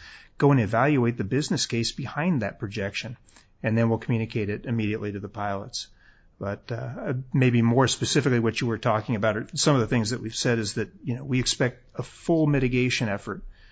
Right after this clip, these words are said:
on any potential furlough. Uh, per Section twenty-three, it's got to include an early out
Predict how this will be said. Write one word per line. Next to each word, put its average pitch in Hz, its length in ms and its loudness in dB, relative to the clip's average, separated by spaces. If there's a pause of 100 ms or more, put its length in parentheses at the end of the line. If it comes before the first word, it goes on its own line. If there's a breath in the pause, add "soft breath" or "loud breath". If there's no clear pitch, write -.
(340 soft breath)
on 110 460 0 (640)
any 139 160 4
potential 127 440 0
furlough. 117 500 -2 (200)
Uh, 110 140 -6 (320)
per 127 140 4
Section 139 400 0
twenty-three, 120 720 -2 (380 loud breath)
it's - 200 -2
got 123 160 4
to 131 100 4
include 131 640 2
an 110 140 -4
early 135 360 0
out 120 340 -2